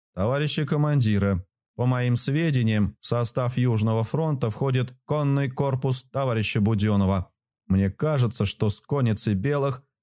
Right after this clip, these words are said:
эффективно справится только наша конница. Правда, этот корпус удалён от Тамбова".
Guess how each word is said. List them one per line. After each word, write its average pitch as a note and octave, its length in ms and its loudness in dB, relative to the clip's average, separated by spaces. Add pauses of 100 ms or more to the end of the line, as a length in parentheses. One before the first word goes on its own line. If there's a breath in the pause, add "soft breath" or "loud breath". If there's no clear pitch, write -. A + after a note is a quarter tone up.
(120)
эффективно D#3+ 720 0
справится C3+ 680 -2
только B2 400 -2
наша C3 360 0
конница. G2+ 720 0 (480)
Правда, E3 380 -2
этот D3+ 360 -2
корпус D#3 500 -2
удалён C#3 640 -2
от - 240 -4
Тамбова". G#2+ 680 0